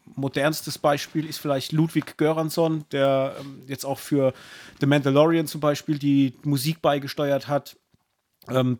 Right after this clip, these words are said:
das finde ich großartig. Also, da muss ich sagen, gerade dieses Mandalorian-Theme, da, das könnte ich hoch und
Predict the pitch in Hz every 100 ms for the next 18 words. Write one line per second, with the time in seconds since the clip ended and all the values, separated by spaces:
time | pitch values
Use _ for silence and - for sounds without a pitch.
0 | _ - 117 - 135 117 - - - 151
1 | 147 147 143 139 135 - 120 123 127 135
2 | 135 147 139 - 143 151 156 135 131 143
3 | 135 131 143 156 143 - 160 156 147 -
4 | - - _ _ 139 139 - - - _
5 | - - - 139 143 - 151